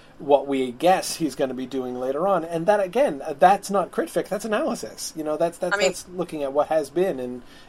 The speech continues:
Speaker 1: and, and, and, you know, wondering if this, if he's gonna follow the same patterns.
Speaker 2: Yeah, 'cause one of my kind of rules of thumb, I suppose, or something that I use as a criterion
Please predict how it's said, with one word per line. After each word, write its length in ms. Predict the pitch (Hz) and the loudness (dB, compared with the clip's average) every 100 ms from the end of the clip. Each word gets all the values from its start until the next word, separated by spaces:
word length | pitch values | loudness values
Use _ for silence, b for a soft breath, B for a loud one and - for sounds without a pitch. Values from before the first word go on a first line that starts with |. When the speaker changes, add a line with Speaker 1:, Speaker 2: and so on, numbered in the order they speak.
| B | B
Speaker 1:
and, 320 | 135 120 123 - | -6 -6 -6 -6
and, 300 | 127 120 123 | -6 -6 -8
and, 340 | 147 123 123 - | -6 -6 -8 -6
you 100 | 139 | -4
know, 100 | 113 | -4
wondering 420 | 113 143 143 143 | 0 2 2 -2
if 180 | 135 - | -4 -6
this, 260 | 131 - - | -8 -8 -12
if 100 | 143 | -12
he's 160 | 139 | -8
gonna 140 | 151 135 | -6 -4
follow 260 | 143 131 | 0 0
the 100 | 127 123 | 0 -6
same 200 | 123 120 | -10 -10
patterns. 480 | 151 131 104 - - - - - - - - | -10 -10 -14 -20 -20 -20 -20 -20 -20 -20 -8
Speaker 2:
Yeah, 120 | 254 233 | -2 -2
'cause 160 | 220 | 0
one 140 | 254 269 | 2 2
of 80 | |
my 220 | 220 240 247 | 4 2 0
kind 240 | - 170 | -2 -2
of 200 | 151 135 | -4 -6
rules 260 | 147 160 156 | -8 -6 -6
of 100 | 135 | -8
thumb, 380 | - 143 147 156 | -8 -4 -4 -4
I 80 | 151 | -8
suppose, 400 | - - 147 135 | -8 -6 -6 -6
or 60 | |
something 320 | 127 139 147 | -12 -12 -10
that 80 | 123 | -6
I 100 | 123 | -4
use 300 | 131 135 127 | -6 -10 -14
as 80 | 120 | -14
a 60 | 120 | -12
criterion 760 | - 113 - 185 180 131 120 | -12 -12 -12 -10 -10 -10 -12